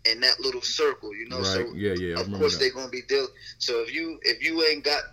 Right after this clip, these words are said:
Speaker 1: a lot of money and you know this girl got a degree and you try to holler or whatever, you thinking like, "Damn, I already know she gonna shut me down because I just got a diploma. Yeah, I got a job, but, you know, that's just how some, sometimes the mind works."
Speaker 2: Yeah,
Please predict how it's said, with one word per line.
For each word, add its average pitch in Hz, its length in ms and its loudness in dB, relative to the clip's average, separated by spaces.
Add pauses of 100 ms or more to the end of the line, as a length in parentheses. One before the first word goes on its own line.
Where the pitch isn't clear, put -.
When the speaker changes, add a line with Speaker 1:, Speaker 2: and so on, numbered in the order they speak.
(280)
Speaker 1:
a 110 60 -4
lot 127 260 -2
of 127 120 -8
money 135 320 -2
and 117 80 -8
you 135 120 -6
know 135 220 -2
this 131 160 0
girl 131 280 -2
got 120 140 -2
a 110 140 -4
degree 127 580 -4 (400)
and 107 140 -10
you 120 100 -6
try 127 220 2
to 113 80 0
holler 123 400 0
or 110 100 -4
whatever, 110 260 -6
you 127 140 -8 (120)
thinking 131 360 -2
like, - 220 -10
"Damn, 110 260 -2 (360)
I 120 200 2
already 117 240 -2
know 127 200 -4
she - 180 -2
gonna 123 280 -8
shut 123 280 4
me 117 140 -12
down 123 360 -2
because 110 500 -4 (520)
I 107 80 -4
just 117 240 2
got 117 160 2
a 110 80 2
diploma. 120 540 -2
Yeah, 147 220 8
I 139 60 6
got 135 200 -2
a 113 60 -6
job, 139 520 0
but, 101 160 -14 (140)
you 135 120 -12
know, - 140 -20 (420)
that's 165 180 4
just 185 220 2
how 156 140 4
some, 151 360 -4
sometimes 139 500 -8
the 123 80 -12
mind 131 460 -4
works." 135 200 -2 (920)
Speaker 2:
Yeah, 98 160 -6